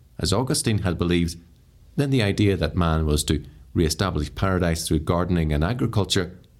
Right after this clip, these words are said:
would simply not have presented itself so strongly to the seventeenth century mind. If dominion over the animals was thought to be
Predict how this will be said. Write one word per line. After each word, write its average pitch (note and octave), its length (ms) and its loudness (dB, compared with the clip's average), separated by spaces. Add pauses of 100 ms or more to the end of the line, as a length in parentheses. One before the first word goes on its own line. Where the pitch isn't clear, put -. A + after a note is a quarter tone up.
(240)
would D3 140 0
simply - 320 -2
not D#2 340 2
have D#2+ 180 -2
presented F2+ 480 -2
itself E2 420 -2
so - 200 -2
strongly G#2 580 0 (300)
to A2+ 100 -2
the F#2 120 0
seventeenth D2+ 640 -2
century D2+ 480 0
mind. F2 480 0 (920)
If - 180 -2
dominion B2+ 400 4
over F2+ 180 2
the F2 160 2
animals B2 460 0 (240)
was - 240 -2
thought D#2 280 -2
to - 80 0
be E2 260 0